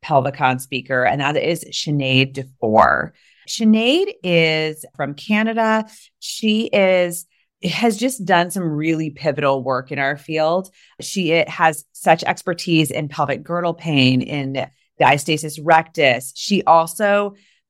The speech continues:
published, I call it, like, a well-quoted article because we see it all the time, all over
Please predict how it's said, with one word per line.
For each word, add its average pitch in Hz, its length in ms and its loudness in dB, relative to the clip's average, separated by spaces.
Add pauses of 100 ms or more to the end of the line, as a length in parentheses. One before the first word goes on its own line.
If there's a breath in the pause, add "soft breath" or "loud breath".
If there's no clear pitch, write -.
published, 180 640 2 (300)
I 185 120 2
call 208 200 2
it, 175 100 2
like, 160 220 0
a 160 120 -4
well-quoted 151 880 0
article 214 440 0
because 202 360 2 (220 soft breath)
we 170 140 -2
see 175 360 -4
it 175 260 0
all 175 240 6
the 180 100 0
time, 151 480 0 (100)
all 160 260 2
over 151 540 0